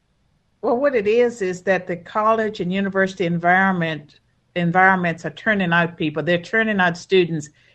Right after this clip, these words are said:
in every field, and they're just focused on it. That's their mission, and they really believe that they're doing something positive. And I would say that she was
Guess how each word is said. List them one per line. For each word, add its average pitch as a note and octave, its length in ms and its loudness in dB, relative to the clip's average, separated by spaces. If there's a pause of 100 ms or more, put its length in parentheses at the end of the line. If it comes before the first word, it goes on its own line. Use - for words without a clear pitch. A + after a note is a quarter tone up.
(140)
in E3 260 -2
every F#3 340 2
field, E3 640 2
and D#3 160 -2
they're F3 120 2
just F3 320 -8
focused G#3 460 0
on D3 220 0
it. B2+ 100 -10
That's F#3 220 -2
their F3 140 2
mission, D#3+ 640 0 (380)
and E3+ 140 2
they A3 200 6
really A#3+ 260 6
believe G#3 440 6
that E3+ 180 2
they're F#3+ 120 4
doing F3+ 280 -2
something F3 340 -4
positive. D3 680 2 (420)
And F#3 180 4
I G3 60 8
would G3+ 180 0
say F#3+ 300 4
that E3+ 200 -2
she G3+ 300 -2
was E3+ 300 -2